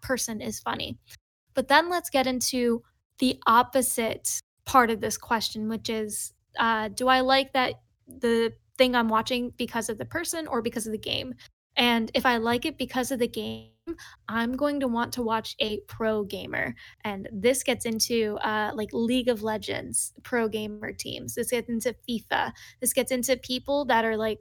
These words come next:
well, maybe not fifa. I just threw fifa out there because that's, like, a very popular game. But there are people that want to watch videos based on how good a player is at the game. That player can also be a content creator, don't get me wrong. But I'm specifically thinking of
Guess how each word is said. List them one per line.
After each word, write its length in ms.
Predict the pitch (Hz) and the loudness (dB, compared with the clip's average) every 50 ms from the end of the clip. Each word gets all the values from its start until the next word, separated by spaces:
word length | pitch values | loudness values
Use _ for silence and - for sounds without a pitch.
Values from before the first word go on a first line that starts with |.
| - _ | -6 _
well, 120 | - 285 311 | 0 0 2
maybe 200 | 311 330 311 302 | 0 0 0 0
not 140 | 262 - - | 0 0 -2
fifa. 320 | - - - - 220 214 | -6 -10 -10 -8 -2 4
I 120 | 254 262 262 | 4 4 6
just 140 | 269 254 262 | 4 2 0
threw 120 | 330 320 | 0 0
fifa 260 | - 302 254 - 226 - | 0 -2 -2 -2 0 0
out 160 | - - - | 0 0 0
there 100 | - - | -4 -4
because 260 | 247 - - 226 208 | -4 -4 -4 -4 -4
that's, 160 | - 226 - | -4 -4 -2
like, 120 | 247 220 220 | -2 -2 -2
a 40 | |
very 220 | 196 226 220 - - | -2 -2 -2 -4 -4
popular 320 | - - - - - - | -6 -8 -8 -8 -8 -8
game. 200 | - - - - - - 214 | -8 -8 -10 -10 -10 -8 -6
But 180 | 240 254 - - - - - - - - | -4 -4 -6 -6 -12 -18 -18 -8 0 4
there 120 | 262 277 | 4 4
are 40 | 294 | 4
people 320 | 294 302 320 320 359 349 269 | 4 0 -2 0 2 4 6
that 220 | 262 233 - - - - _ _ _ - | 6 6 6 4 0 -10 _ _ _ -8
want 420 | 226 196 240 254 - - - - - - | -2 2 2 2 2 2 -4 -8 -4 -2
to 320 | - - 285 262 247 240 | 0 0 2 0 0 -2
watch 600 | - 226 202 220 226 233 240 277 - - - - - - | -2 -2 0 2 4 4 4 4 2 0 -4 -4 -4 -6
videos 640 | 226 196 233 220 233 262 294 320 339 339 311 - - - _ _ _ - | -2 0 0 0 2 0 0 -2 -2 -2 -2 -4 -4 -4 _ _ _ 0
based 360 | 226 240 269 277 - - - | 2 2 2 2 0 0 2
on 160 | - 240 240 226 | 2 2 2 2
how 260 | - - 226 233 240 | 0 2 2 2 2
good 260 | 208 220 - 240 233 | 0 0 0 0 0
a 60 | 226 | 0
player 340 | 226 - - 233 220 226 226 | -2 -4 -4 -4 -2 -2 -2
is 160 | - 220 208 - | -2 -4 -4 -6
at 140 | - 208 - | -6 -8 -8
the 80 | 226 | -8
game. 300 | - - - - - 233 - - - - - _ - | -8 -6 -6 -6 -6 -6 -10 -12 -14 -18 0 _ 6
That 160 | 320 349 - | 6 6 6
player 220 | - 440 440 415 | 6 4 4 4
can 160 | - - 262 | 4 2 2
also 280 | - - 247 233 - - - - 269 | 4 4 2 2 0 -2 -4 -2 0
be 140 | 269 269 254 | 2 2 2
a 60 | 240 | 2
content 440 | - - 247 240 233 262 240 233 - | 2 0 -2 -2 -2 -4 -8 -8 -8
creator, 360 | 240 220 214 - - - 247 | -8 -6 -4 -4 -4 -4 -2
don't 220 | 233 - 240 233 | -2 -2 -2 0
get 140 | 220 240 226 | 0 -2 -2
me 100 | 226 - | -4 -4
wrong. 320 | 214 233 - - 254 233 - - - - - | -4 -2 -2 -2 -2 -4 -8 -14 -18 -2 4
But 220 | - 262 262 262 - | 6 8 8 8 6
I'm 160 | - 254 277 285 | 4 4 4 4
specifically 760 | - - - 311 - - - 359 359 330 381 370 370 339 302 | 2 0 2 2 2 2 2 2 2 2 2 2 0 -2 -2
thinking 420 | - 277 262 254 285 277 262 262 | -2 -2 -2 0 0 -2 0 2
of 260 | - 240 240 226 233 | 2 2 2 2 -2